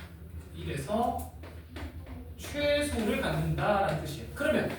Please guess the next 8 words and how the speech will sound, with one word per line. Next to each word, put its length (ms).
아래로 500
볼록이고 520
꼭지점의 520
점포가 500
일 200
컴마 280
어쩌고라는 800
얘기야. 320